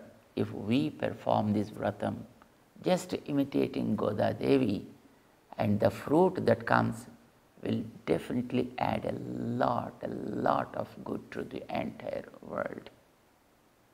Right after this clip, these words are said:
Yes? Let's understand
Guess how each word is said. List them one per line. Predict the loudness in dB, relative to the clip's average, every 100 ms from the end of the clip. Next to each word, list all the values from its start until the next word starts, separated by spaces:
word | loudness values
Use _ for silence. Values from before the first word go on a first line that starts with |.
| _ _ _ _ _ -8
Yes? | -6 -6 -12 -20 _ _ _ _ _ -20 -14 -4
Let's | -2 -2
understand | -2 -2 -2 -2 -4 -4